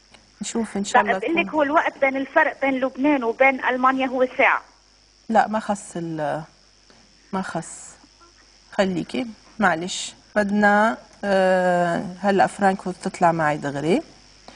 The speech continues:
Speaker 1: خليكي معي، بدها تعرف بس الطالع. هيدي
Speaker 2: وبنتي إذا كان ممكن بس الطالع، إذا ممكن.
Speaker 1: آه، فرانكفورت أمين، خليني أشوف إذا بحط هاي، حط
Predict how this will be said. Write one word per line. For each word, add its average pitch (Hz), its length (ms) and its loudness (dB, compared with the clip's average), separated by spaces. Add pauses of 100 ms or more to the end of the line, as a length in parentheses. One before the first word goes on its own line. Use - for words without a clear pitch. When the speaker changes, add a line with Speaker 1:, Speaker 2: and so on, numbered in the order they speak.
(240)
Speaker 1:
خليكي 196 500 2
معي، 170 280 4
بدها 196 240 2
تعرف 202 480 2
بس 214 260 -4
الطالع. 180 840 0 (1300)
هيدي 185 300 -2
Speaker 2:
وبنتي 285 440 0
إذا 233 160 2
كان 226 220 -4
ممكن 220 380 -6
بس 240 160 2 (160)
الطالع، 170 360 2 (540)
إذا 254 180 4
ممكن. 285 400 -6 (360)
Speaker 1:
آه، 180 720 4
فرانكفورت 190 1200 0
أمين، 165 720 -2
خليني 165 400 -4
أشوف - 260 -10
إذا 165 180 -6
بحط - 220 -8 (140)
هاي، 165 460 0 (1080)
حط 220 160 -2